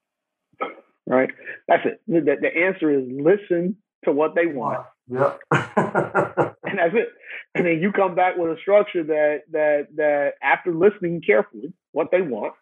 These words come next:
Speaker 1: and they may not know what they want, right? What, what they say may not be actually what they want, you know, a hundred percent. And so I think if you
Speaker 2: Feasible.
Speaker 1: listen carefully,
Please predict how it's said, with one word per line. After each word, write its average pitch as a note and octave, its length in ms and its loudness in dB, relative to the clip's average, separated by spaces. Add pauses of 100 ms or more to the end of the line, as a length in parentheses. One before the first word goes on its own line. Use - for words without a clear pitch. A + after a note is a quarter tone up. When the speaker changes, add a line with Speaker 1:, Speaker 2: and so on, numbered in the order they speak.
(420)
Speaker 1:
and D#3 120 -2
they G3+ 100 4
may G3+ 180 0
not F3+ 200 0
know G3+ 100 2
what G3+ 200 0
they B2 100 0
want, G#2 300 -10 (180)
right? D3 260 0
What, D3 200 2
what D#3 160 2
they D3 200 0
say F#3+ 180 2
may E3 160 0
not D3+ 180 -4
be D3 120 0
actually D#3+ 360 0
what A2+ 180 -2
they - 100 -4
want, - 380 -10
you C#3+ 80 -6
know, B2+ 140 2
a - 20 0
hundred C#3 280 -2
percent. C#3 360 2 (380)
And C#3+ 240 2
so C#3+ 240 2
I C3+ 100 -4
think F#3+ 240 0
if D3+ 60 -2
you C#3+ 140 0
Speaker 2:
Feasible. C3+ 100 -2
Speaker 1:
listen F#3 420 2
carefully, D#3+ 540 -2